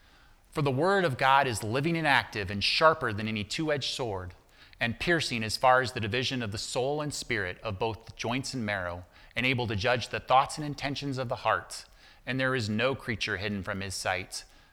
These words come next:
but all things are open and laid bare to the eyes of him with whom we have to do." These are kind of weird verses.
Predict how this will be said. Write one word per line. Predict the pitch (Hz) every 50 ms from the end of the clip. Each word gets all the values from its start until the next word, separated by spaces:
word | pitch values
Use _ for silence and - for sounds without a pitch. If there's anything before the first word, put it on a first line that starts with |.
| _ _ -
but | 98 98
all | 110 127 143
things | - - 151 147 143 117 113
are | 101 - -
open | 120 147 - - 175 165
and | 165 165 165
laid | 165 165 160 143 123
bare | 127 117 104 90 90
to | - -
the | 107 104 101
eyes | 101 107 107 110 101 -
of | 101
him | - - 123 123 127 131 135 131 127
with | - 104 -
whom | - 117 110 110
we | 107 104 101
have | 104 104 107 101 -
to | - 98
do." | 107 113 101 95 90 95 - - - - - - - - - - - - - - - - - - - - - - - - - - - - - - - - - - - - - - - - - -
These | - -
are | 220
kind | - 185 143
of | 127 120
weird | 131 135 127 110
verses. | 110 113 110 - - 110 101 98 - - - -